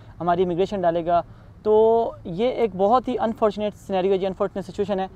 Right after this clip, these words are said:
कि यकीन करें कि बहुत सारी लड़कियाँ ऐसी हैं जो कह रही हैं, "हम, हमारा दिल करता है हम रात को सोए ना, खुदकुशी कर लें।" सोते वक्त उनको नींद नहीं आती और खुदकुशी करने का दिल करता है। तो ये बहुत एक unfortunate scenario है जी, बहुत unfortunate situation हो रही है कि बहुत सारे हमारे जो यहाँ पर जो बड़े वेल सेटल्ड होते हैं, पाकिस्तानी होते हैं, जो European, British पाकिस्तानी होते हैं, Canadian,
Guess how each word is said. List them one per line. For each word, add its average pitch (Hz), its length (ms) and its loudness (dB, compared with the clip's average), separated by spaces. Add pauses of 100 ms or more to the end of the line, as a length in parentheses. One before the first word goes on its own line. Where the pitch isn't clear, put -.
(300)
कि 170 140 -6
यकीन 233 260 -2
करें 233 220 0
कि 214 60 -2
बहुत 202 340 0
सारी 220 160 0
लड़कियाँ 190 260 -2
ऐसी 196 160 -4
हैं 220 80 -2
जो 202 60 -2
कह 214 120 0
रही 233 100 0
हैं, 226 80 0
"हम, 202 100 -2
हमारा 190 200 2
दिल 214 60 0
करता 208 240 0
है 240 60 2
हम 190 60 0
रात 185 160 4
को 220 100 -10
सोए 208 220 -2
ना, 233 60 -2
खुदकुशी 220 380 -4
कर 196 140 4
लें।" 139 160 -10 (420)
सोते 247 340 2
वक्त 277 100 6
उनको 262 140 2
नींद 240 220 2
नहीं 269 140 4
आती 254 160 0
और 262 80 0
खुदकुशी 233 360 -4
करने 220 180 2
का 190 60 2
दिल 156 140 -2
करता 139 280 -8
है। - 60 -16 (580)
तो 254 600 4 (180)
ये 240 300 2
बहुत 226 400 4
एक 262 160 -4
unfortunate 240 480 -2
scenario 214 320 2
है 220 80 4
जी, 208 100 -2
बहुत 202 260 2
unfortunate 208 380 -4
situation 202 340 -4
हो 180 60 0
रही 170 100 2
है 185 80 0 (380)
कि 180 60 -8
बहुत 214 260 4
सारे 233 160 2
हमारे 202 240 2
जो 196 80 0
यहाँ 190 160 2
पर 196 300 4
जो 180 160 -2
बड़े 226 160 2
वेल 220 160 6
सेटल्ड 240 220 -2
होते 196 160 0
हैं, 196 140 -2
पाकिस्तानी 185 420 0
होते 170 200 -6
हैं, 165 220 -4
जो 165 80 -6
European, 165 460 -4
British 175 220 -4
पाकिस्तानी 170 400 -6
होते 165 140 -8
हैं, 156 80 -10
Canadian, 170 340 -6